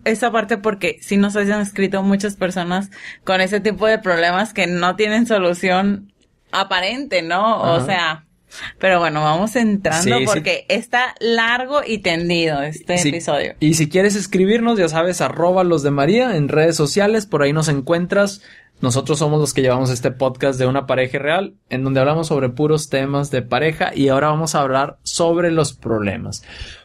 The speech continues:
Speaker 2: Porque no es secreto. O sea, si tú llegas con una pareja y, es más, con una pareja de novios y le dices, "Cuando te cases vas a tener problemas", es como, "¿de veras?". O sea,
Speaker 1: <laughs>
Speaker 2: eh,
Speaker 1: Dime algo nuevo.
Speaker 2: ah, dime algo nuevo. Es como que,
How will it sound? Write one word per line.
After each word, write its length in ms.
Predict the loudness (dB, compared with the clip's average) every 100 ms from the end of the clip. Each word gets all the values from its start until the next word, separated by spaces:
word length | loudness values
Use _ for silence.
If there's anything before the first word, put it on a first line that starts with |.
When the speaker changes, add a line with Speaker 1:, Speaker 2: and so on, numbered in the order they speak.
| _
Speaker 2:
Porque 300 | -2 0 0
no 220 | 2 4
es 560 | 2 0 -4 -6 -12 -20 -12
secreto. 680 | -6 -4 -4 -4 -6 -16 -8
O 100 | -4
sea, 200 | -2 0
si 140 | 0
tú 80 | 2
llegas 320 | 2 4 2
con 100 | 2 0
una 200 | 0 0
pareja 640 | 0 2 0 2 2 2 -4 -20 -20
y, 460 | -2 2 4 2 0 -2
es 140 | 0
más, 200 | 0 0
con 100 | 0 -2
una 120 | 0
pareja 280 | 0 0 0
de 60 |
novios 320 | 0 2 2
y 40 | 2
le 80 | 2
dices, 220 | 0 0
"Cuando 220 | 0 0
te 120 | -2
cases 240 | -2 -2 0
vas 120 | 0
a 80 | 2
tener 220 | 0 0
problemas", 600 | 0 2 2 0 -4 -10 -20 -20 _
es 180 | -2 0
como, 520 | 0 2 2 0 -4 -16 _ _ _ _ _ _
"¿de 100 | 0
veras?". 480 | 2 2 0 -8 -18 _ -20 _
O 180 | -4 -4
sea, 340 | 0 -2 -2 -4 -12
Speaker 1:
<laughs> 120 | -8
Speaker 2:
eh, 420 | -4 -2 -2 -2 0
Speaker 1:
Dime 200 | 0 2
algo 200 | 0 2
nuevo. 240 | 2 2
Speaker 2:
ah, 340 | 2 2 0 -2
dime 180 | -2 0
algo 180 | 2 2
nuevo. 380 | 2 2 2
Es 140 | 2 0
como 220 | 0 0
que, 200 | 0 -2